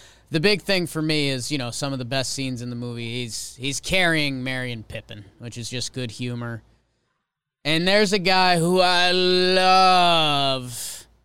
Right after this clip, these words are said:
who I hinted towards it before, and there's all this East Coast bias on the shore.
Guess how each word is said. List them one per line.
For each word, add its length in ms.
who 120
I 180
hinted 460
towards 320
it 120
before, 540
and 120
there's 160
all 180
this 260
East 320
Coast 440
bias 500
on 160
the 60
shore. 460